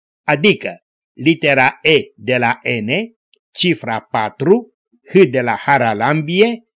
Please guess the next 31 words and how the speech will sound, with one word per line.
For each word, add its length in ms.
E 200
de 180
la 220
N, 80
R 160
de 160
la 240
Radu, 640
M 300
de 100
la 140
Maria, 680
A 240
de 160
la 360
Andrei, 680
N 320
de 120
la 120
Nicolae, 840
aceea 720
coadă 340
de 160
maimuță, 760
pe 140
urmă 520
Y, 260
A 360
de 180
la 240
Andrei, 680